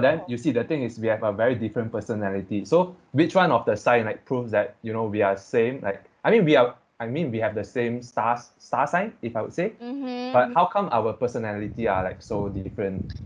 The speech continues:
Speaker 1: Like
Speaker 3: Okay, okay, but, but here's, here's the thing. Like, when
Speaker 2: Mm.
Speaker 3: you s-, when you see, um, the characteristics of each star signs, obviously for one individual, they don't, they don't complete all of that. You know,
Speaker 2: True.
Speaker 3: so maybe, maybe for you it's like,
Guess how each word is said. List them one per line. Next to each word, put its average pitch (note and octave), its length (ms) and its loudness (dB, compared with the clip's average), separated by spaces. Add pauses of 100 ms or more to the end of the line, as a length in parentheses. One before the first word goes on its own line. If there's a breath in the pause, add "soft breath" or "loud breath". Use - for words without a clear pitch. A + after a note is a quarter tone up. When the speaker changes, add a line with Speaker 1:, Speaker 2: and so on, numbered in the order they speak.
(160)
Speaker 1:
Like - 180 2
Speaker 3:
Okay, C#4+ 200 2
okay, B3+ 220 -2
but, A#3+ 300 0 (220)
but C4 300 -2
here's, F4 420 -8
here's D#4+ 340 -6
the - 220 -10
thing. A3 360 -2
Like, G#3+ 200 -4
when B3 300 -4
Speaker 2:
Mm. - 20 -6
Speaker 3:
you B3+ 140 -6
s-, - 160 -20 (160)
when B3+ 260 0
you C4 100 -2
see, E4 540 -4 (100)
um, G#3+ 300 0
the G#3+ 80 -4
characteristics A3 880 -4
of G#3+ 220 -2
each - 300 -6 (260 soft breath)
star A#3 360 2
signs, A3+ 340 -6
obviously C#4+ 560 -2
for A3+ 160 -2
one A#3+ 180 -4
individual, A3+ 640 0
they A#3+ 180 2
don't, C4+ 240 4 (160)
they A3+ 160 0
don't C#4+ 220 0
complete B3 560 -4
all G#3+ 160 0
of G3+ 100 -8
that. G3 220 -2 (580)
You A#3 160 -4
know, A#3+ 220 6
Speaker 2:
True. - 100 -10
Speaker 3:
so F4 160 -2
maybe, C#4 540 0
maybe C4+ 340 0
for - 240 0
you B3+ 300 -2
it's - 400 -4
like, G3+ 320 0